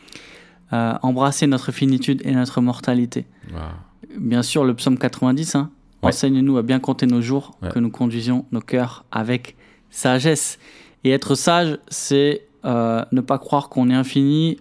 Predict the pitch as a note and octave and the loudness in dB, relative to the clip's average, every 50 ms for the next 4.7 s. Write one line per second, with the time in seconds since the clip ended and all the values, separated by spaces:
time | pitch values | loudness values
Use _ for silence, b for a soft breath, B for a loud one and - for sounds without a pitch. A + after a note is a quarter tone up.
0 | - _ - B2 A#2 A#2+ - C3+ B2+ B2+ B2+ B2 B2 B2+ B2+ A#2+ - - C#3 C#3+ | -10 _ -6 -6 -6 -2 0 0 2 4 4 4 2 2 0 -2 -2 -2 0 0
1 | D#3 E3 - B B B B B B B B B B - - - A2 - - - | 0 -2 -6 B B B B B B B B B B -12 -8 -8 -8 -6 -2 0
2 | C3+ C3+ C#3+ C#3+ C#3+ - - A#2+ A#2+ B2 B2 A#2+ C3 D3 D3+ C#3+ - A#2+ G#2+ A2+ | 2 2 2 2 0 0 0 2 2 4 2 2 2 2 0 0 0 0 0 0
3 | A#2 A#2 - B2 A#2 - C3 A#2+ A#2+ A#2 A2 A2+ A2+ A2+ C3 B2 A#2 G#2 - - | 0 0 -2 -2 0 0 0 0 0 0 0 -2 0 0 2 2 0 0 -4 -10
4 | - _ _ B B B B B B B B B F2+ | -18 _ _ B B B B B B B B B -14